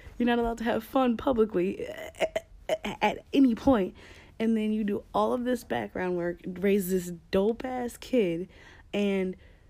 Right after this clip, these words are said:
the only appreciation that goes viral is a dad throwing a football with the, with the child.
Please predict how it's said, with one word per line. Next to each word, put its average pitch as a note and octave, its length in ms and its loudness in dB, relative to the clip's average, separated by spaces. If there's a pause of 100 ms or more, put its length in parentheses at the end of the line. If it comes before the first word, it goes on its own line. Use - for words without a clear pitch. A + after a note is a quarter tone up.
(260)
the F#3+ 220 0
only C4+ 300 2
appreciation A#3 720 -2
that G3+ 100 0
goes G#3 220 0
viral G3 420 2
is F3 160 -2
a F3 60 0
dad F#3+ 380 -2
throwing F#3+ 240 2
a - 20 -2
football F3+ 460 0
with E3+ 140 -4
the, - 120 -4
with F#3+ 160 -2
the G3 80 -4
child. C4+ 420 0